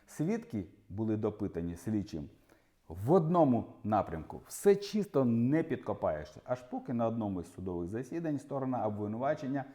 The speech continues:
не долучила висновок психіатричної експертизи,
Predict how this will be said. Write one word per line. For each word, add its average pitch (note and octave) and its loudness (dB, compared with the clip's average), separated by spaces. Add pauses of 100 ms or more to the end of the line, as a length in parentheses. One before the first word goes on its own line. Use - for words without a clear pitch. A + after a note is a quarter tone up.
(360)
не D3+ 4
долучила G#2+ 0 (260)
висновок G2+ 0
психіатричної G2+ -2
експертизи, E2+ -6